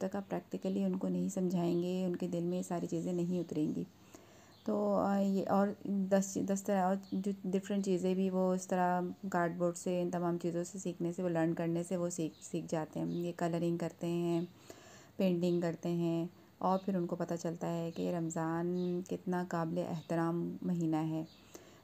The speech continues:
तो ये जो चीज़ें आप अपने बच्चों के भी जहन में डालेंगे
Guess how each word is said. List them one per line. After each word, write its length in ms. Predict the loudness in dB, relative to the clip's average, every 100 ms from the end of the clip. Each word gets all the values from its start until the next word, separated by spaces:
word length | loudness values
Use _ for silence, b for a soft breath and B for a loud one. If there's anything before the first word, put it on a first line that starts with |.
| -4
तो 100 | 0
ये 180 | 2 2
जो 180 | 2 0
चीज़ें 340 | 0 0 2
आप 180 | 2 2
अपने 280 | -2 -2 -2
बच्चों 360 | -2 -4 -4
के 120 | 0 0
भी 400 | 2 2 2 0
जहन 280 | 0 0
में 160 | 0 0
डालेंगे 680 | 0 0 0 0 0 -2